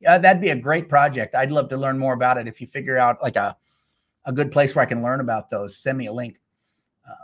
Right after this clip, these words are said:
"Cover sherds work like a charm. When I started making polychrome, I did not use any pottery sherds, and it made a lot of splotches. And when I added pottery sherds, the, the pattern was extremely clean." Yeah, that'll keep the, keep the fuel off for clean polychrome for sure.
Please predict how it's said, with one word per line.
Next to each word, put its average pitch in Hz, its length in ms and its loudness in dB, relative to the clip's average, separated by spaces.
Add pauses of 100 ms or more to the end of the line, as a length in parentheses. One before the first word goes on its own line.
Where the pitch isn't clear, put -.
"Cover 180 200 0
sherds 151 420 -6
work 156 240 -6
like 139 160 -2
a 131 40 -18
charm. 151 380 -4
When 139 120 -4
I 131 80 -2
started 156 340 0
making 147 260 -4
polychrome, 147 420 0
I 131 100 -4
did 139 180 -4
not 139 240 -4
use 139 240 -6
any 151 240 -4
pottery 127 400 0
sherds, 123 420 -8
and 117 200 -8 (420)
it 143 80 -8
made 135 240 -2
a 120 40 -2
lot 131 300 4
of 120 60 -2
splotches. 127 720 -6
And 117 100 -4
when 120 140 -2
I 120 80 -4
added 131 320 0
pottery 127 240 0
sherds, 117 300 -8
the, 101 180 -6 (560)
the 117 80 -10
pattern 120 440 -2
was 110 140 -6
extremely 113 460 -6
clean." 113 280 -6
Yeah, 127 200 4
that'll 139 200 4
keep 135 280 -8
the, 110 160 -2 (200)
keep 160 200 -10
the 127 60 -8
fuel 139 280 -2
off 113 260 0
for 104 120 -6
clean 117 420 -6 (260)
polychrome 107 480 -4
for 95 100 -18
sure. 101 340 -8